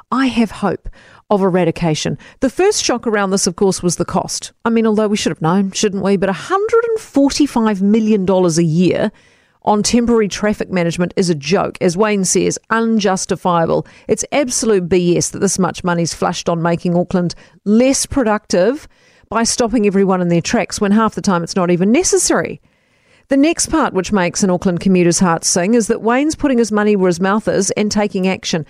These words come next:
Potentially, he says, he'll fine contractors who take up too much road space.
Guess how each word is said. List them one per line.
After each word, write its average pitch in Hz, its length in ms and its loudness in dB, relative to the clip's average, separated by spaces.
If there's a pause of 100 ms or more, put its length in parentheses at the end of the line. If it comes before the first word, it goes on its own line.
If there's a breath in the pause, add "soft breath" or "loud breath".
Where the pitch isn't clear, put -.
(140 soft breath)
Potentially, 302 480 0
he 254 100 4
says, 233 280 0
he'll 233 120 2
fine 240 840 2 (320 soft breath)
contractors - 1000 -2 (880)
who 240 140 2
take 226 280 -2
up - 140 -2
too 247 180 0
much 247 240 -2
road 269 200 0
space. - 440 -4